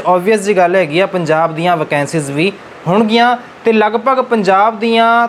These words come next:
ਤਿੰਨ ਸੌ ਅੱਸੀ ਤੋਂ ਲੈ ਕੇ ਚਾਰ ਸੌ ਜਿਹੜੀਆਂ ਵੈਕੈਂਸੀਜ਼ ਨੇ ਜੀ, ਉਹਦੇ ਵਿੱਚ ਅਪਲਾਈ ਕਰ ਸਕਦੇ ਹੋ।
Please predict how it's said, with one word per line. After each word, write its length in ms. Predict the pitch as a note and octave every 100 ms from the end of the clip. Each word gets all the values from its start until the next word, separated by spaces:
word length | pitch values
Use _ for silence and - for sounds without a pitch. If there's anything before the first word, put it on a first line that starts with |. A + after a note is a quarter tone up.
| A#3
ਤਿੰਨ 180 | A3 A3
ਸੌ 240 | A#3+ G#3
ਅੱਸੀ 220 | G#3+ A#3+
ਤੋਂ 120 | A#3
ਲੈ 160 | A3 G#3
ਕੇ 180 | G3 A3+
ਚਾਰ 400 | A3+ G3+ G3 G#3+
ਸੌ 280 | G#3+ A3+ A3+
ਜਿਹੜੀਆਂ 320 | G3 G#3 A3
ਵੈਕੈਂਸੀਜ਼ 560 | G3 F#3 E3+ E3 G3
ਨੇ 180 | F#3 F#3
ਜੀ, 160 | F3 G3+
ਉਹਦੇ 280 | G3 G#3 A3+
ਵਿੱਚ 160 | A3+ A3+
ਅਪਲਾਈ 340 | E3 F3+ F#3 G3
ਕਰ 180 | F3
ਸਕਦੇ 380 | D#3 D#3+ C3+ C3
ਹੋ। 100 | A2+